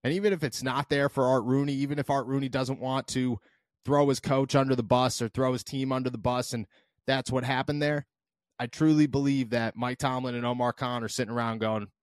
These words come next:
"I would really like to try and win a Super Bowl this year, and I believe that we have the pieces to do so, and we're not gonna wait anymore." This isn't gonna be a, "Oh, well, we'll get it done. We'll see what happens." It's a, "We have to figure out a plan to go make it happen."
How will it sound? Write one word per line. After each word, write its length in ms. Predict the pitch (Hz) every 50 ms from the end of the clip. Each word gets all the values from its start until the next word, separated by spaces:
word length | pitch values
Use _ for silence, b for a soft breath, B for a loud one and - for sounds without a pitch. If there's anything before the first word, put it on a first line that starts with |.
| _ _ _ -
"I 140 | 120 135
would 100 | 135 123
really 240 | 117 123 127 127 123
like 220 | 117 123 120 113 -
to 100 | 117 -
try 240 | - 120 110 113
and 120 | 117 113 110
win 100 | 110 104
a 20 |
Super 280 | - - 113 95 104 95
Bowl 160 | 90 95 95
this 200 | 92 95 - -
year, 220 | 104 98 95 92 - _ _ _ _ _ _ _
and 100 | - 101
I 60 | 110 113
believe 380 | 95 117 117 123 123 120 107
that 80 | 120 113
we 140 | 113 123 123
have 100 | 110 95
the 80 | 113
pieces 400 | - - 123 117 - - 110 - -
to 80 | -
do 220 | 104 - 123 120 -
so, 360 | - - 101 98 95 92 - _ _ _ _ _ _ _ _ _ _ _ _ _ _ _ _ _ _ _ -
and 100 | 117 120
we're 60 | 127
not 160 | 127 127 127 -
gonna 140 | 131 127
wait 260 | 120 123 120 120 110 107
anymore." 440 | 104 101 95 98 90 78 85 - _ _ _ _ -
This 160 | 101 - -
isn't 200 | 135 117 127 117
gonna 160 | 120 120 117
be 160 | 101 123 120
a, 120 | 117 117 120
"Oh, 200 | 127 139 135 135
well, 160 | 139 139 135
we'll 160 | 135 147 147
get 160 | 139 139 135
it 100 | 131 -
done. 240 | - 120 113 117 117
We'll 80 | 113 110
see 160 | - - 117
what 100 | 110 104
happens." 520 | 110 101 101 98 - 101 92 - - - _ _
It's 220 | - 113 - - 120
a, 320 | 110 110 110 104 98 - _ _ _ _ _ _ _ _ _ _ _ _ _
"We 140 | - 120 143
have 100 | 151 143
to 80 | - 117
figure 260 | 110 147 135 131 135
out 120 | 127 123
a 40 | 113
plan 320 | - - 131 123 120 113 107
to 80 | - -
go 140 | 120 113
make 220 | 107 110 107 107 -
it 80 | 95
happen." 300 | 95 90 85 - - -